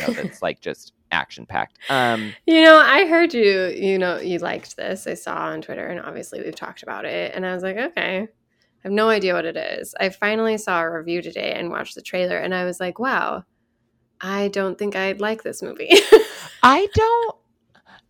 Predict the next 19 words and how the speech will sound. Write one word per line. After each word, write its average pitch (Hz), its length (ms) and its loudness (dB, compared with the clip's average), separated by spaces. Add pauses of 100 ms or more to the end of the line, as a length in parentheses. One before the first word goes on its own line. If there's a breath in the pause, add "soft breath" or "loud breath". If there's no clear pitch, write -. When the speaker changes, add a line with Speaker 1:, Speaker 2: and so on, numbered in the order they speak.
(580)
Speaker 1:
uh, 226 460 -2 (680 loud breath)
it's 269 240 0
hard 330 300 -2
to 330 100 -10
say 190 260 0
because 180 280 -2
there's 220 200 -2
definitely, 339 360 0
like, 269 260 -4
pieces 156 460 -2
of 196 160 4
it 208 80 -8
that 208 100 4
I 208 100 4
feel 208 180 0
like 202 180 0
you 151 100 -2
wouldn't 135 380 0
like, 220 400 -4